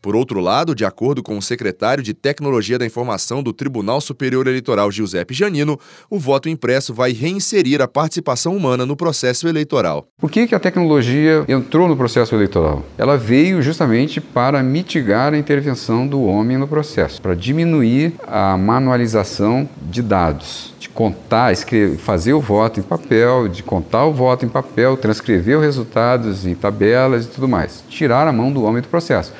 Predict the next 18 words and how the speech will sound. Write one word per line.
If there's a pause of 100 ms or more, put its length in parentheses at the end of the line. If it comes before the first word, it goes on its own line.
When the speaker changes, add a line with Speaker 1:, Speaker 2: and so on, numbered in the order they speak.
(260)
Speaker 2:
Porque
aonde
está
a
mão
do
homem, (360)
tem
três (120)
atributos
que
são
inerentes
ao
ser
humano: (420)
a
lentidão